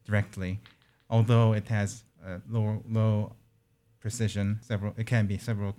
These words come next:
hundred kilometers of errors because we are just measuring the light as a proxy for the, its relative location on Earth. It's kinda odd if you think <laughs> about it. We're studying the bird's migration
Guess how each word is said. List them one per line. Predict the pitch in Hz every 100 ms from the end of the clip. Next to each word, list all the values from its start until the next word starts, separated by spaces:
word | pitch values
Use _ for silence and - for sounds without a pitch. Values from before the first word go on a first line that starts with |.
| -
hundred | - 117 110
kilometers | 110 104 98 95 107 - _ -
of | 101
errors | 98 95 113 - -
because | 104 104 95
we | 101
are | 98
just | 107 110 -
measuring | 101 95 92
the |
light | 87 95 104 - _ -
as | 98
a |
proxy | 101 110 101 - 98
for | - 98 98 101 _ _ _ _ _
the, | - 101 -
its | 113 110
relative | 104 104 107 98
location | 98 104 98 95
on | 90
Earth. | 101 151 - _ _ _ _ _ _
It's | _
kinda | - 170 175
odd | 92 98 104
if | 104
you | 101
think | 113 110
<laughs> | 113
about | - 123
it. | 110 - - - - - - _ _ _ _ _ _ - -
We're | 110
studying | 101 - 107
the | 98
bird's | 90 107 117
migration | 107 95 98 98 95 92